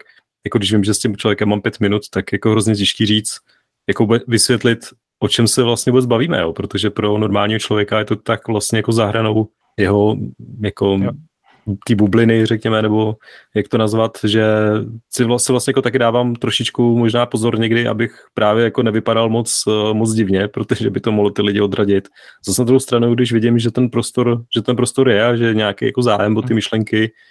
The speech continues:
Speaker 1: byť ne třeba vyloženě o anarchokapitalistický, ale minimálně teda jakoby třeba zpochybňovat trošičku ten princip toho státu nebo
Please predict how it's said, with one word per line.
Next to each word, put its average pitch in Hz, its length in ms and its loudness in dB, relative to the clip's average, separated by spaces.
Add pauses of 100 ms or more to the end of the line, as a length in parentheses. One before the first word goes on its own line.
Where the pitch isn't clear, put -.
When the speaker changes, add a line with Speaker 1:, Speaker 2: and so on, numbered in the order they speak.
(360)
Speaker 1:
byť 110 180 0
ne 107 140 2
třeba 110 280 2
vyloženě 107 300 2
o 113 160 0
anarchokapitalistický, 107 1000 -2
ale 104 100 2
minimálně 104 460 2
teda 104 160 0
jakoby 104 300 -2
třeba 104 220 -2
zpochybňovat 104 640 -2
trošičku 104 600 -2 (640)
ten 107 160 2
princip 104 380 0
toho 110 160 0
státu 104 480 0
nebo 101 440 2